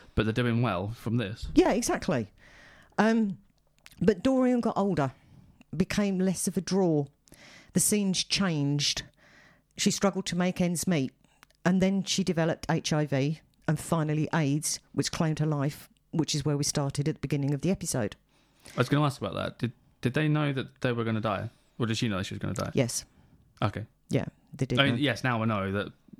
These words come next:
Speaker 1: she subsequently got aids. I was gonna ask when you mentioned it.
Speaker 2: At the time, um, obviously there was still huge, great stigma. She was telling friends that she,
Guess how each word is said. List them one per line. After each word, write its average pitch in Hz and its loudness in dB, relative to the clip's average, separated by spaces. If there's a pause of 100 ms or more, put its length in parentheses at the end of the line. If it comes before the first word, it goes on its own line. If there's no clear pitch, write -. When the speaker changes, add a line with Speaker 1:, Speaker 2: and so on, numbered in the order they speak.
(100)
Speaker 1:
she 107 -6
subsequently 101 -4
got 117 0
aids. 98 -2 (800)
I - 0
was 110 0
gonna 110 -2
ask 104 -4
when 107 -2
you 101 0
mentioned 98 -2
it. 95 -4 (880)
Speaker 2:
At 190 4
the 175 -2
time, 165 0 (320)
um, 151 2 (420)
obviously 143 0
there 135 -6
was 135 -4
still 151 0
huge, - -2
great - -2
stigma. 139 0 (520)
She - 0
was 143 -2
telling 143 0
friends 135 -2
that - -4
she, 143 0